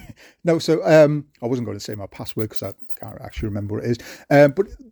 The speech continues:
it is always advised that you do change your password at least once a month, uh, even if it is just the case of if your password ends with a one, do you change it to two, three, four? And the reason being is one of the statistics is that it can take a scammer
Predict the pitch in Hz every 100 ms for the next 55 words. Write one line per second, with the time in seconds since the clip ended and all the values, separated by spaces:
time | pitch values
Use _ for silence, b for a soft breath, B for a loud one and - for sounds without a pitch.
0 | - 190 226 226 202 185 190 170 160 156
1 | 156 143 127 165 156 156 139 127 131 127
2 | - 127 131 156 175 147 139 - 131 127
3 | 123 120 117 113 113 _ _ b b b
4 | b 120 - 277 254 240 202 - 180 165
5 | 156 - - - - 135 135 139 127 123
6 | - _ _ 127 156 - 127 - 117 117
7 | 117 127 110 117 127 127 127 127 _ _
8 | _ - 107 101 - _ - 107 104 -
9 | 113 - 127 120 110 - 110 107 - 110
10 | 110 B B B 185 214 220 247 233 202
11 | 170 160 151 143 139 139 139 202 202 196
12 | - 139 - 151 - 135 - 139 127 117
13 | 123 - 147 131 170 151 - - 143 -
14 | - 143 123 120 113